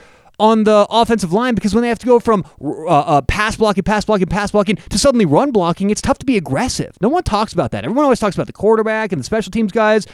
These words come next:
or I, I should say the, the skill position guys. The line, going from run blocking to pass blocking is so, so much more difficult, excuse me, pass blocking to run blocking, than being aggressive, aggressive, aggressive, and then being asked to pass block occasionally.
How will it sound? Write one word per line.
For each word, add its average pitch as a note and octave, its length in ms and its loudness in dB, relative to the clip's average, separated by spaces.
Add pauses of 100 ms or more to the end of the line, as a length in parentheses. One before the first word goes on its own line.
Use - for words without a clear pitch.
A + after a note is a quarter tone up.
(120)
or C#3+ 160 -2
I, C#3+ 160 -4
I D#3 60 -4
should - 120 -12
say E3+ 120 2
the, C3 240 0
the A#2+ 200 -6
skill G#3+ 300 2
position G#3+ 360 -2
guys. G#3 280 0 (400)
The E3+ 120 2
line, D3+ 680 -2 (600)
going B3 260 2
from F#3 160 0
run G3+ 260 2
blocking G#3+ 280 -2
to E3+ 40 0
pass G3 280 -6
blocking G3+ 400 -2
is D3+ 100 -2
so, A3+ 160 2 (240)
so - 220 0
much C#4 180 0
more G#3 120 4
difficult, E3+ 420 0
excuse F3+ 160 -6
me, C3 80 0
pass F#3 280 -4
blocking G3 300 0
to D3 80 2
run F3+ 220 2
blocking, B2 500 0 (220)
than G#3+ 400 2
being G3+ 240 4
aggressive, F3 400 0
aggressive, D#3+ 280 0
aggressive, D#3 580 2
and F3+ 260 0
then F#3 440 2 (200)
being F#3+ 160 2
asked F3+ 140 -4
to C#3+ 60 -10
pass D#3+ 300 -2
block C#3+ 240 0
occasionally. A#2 560 -6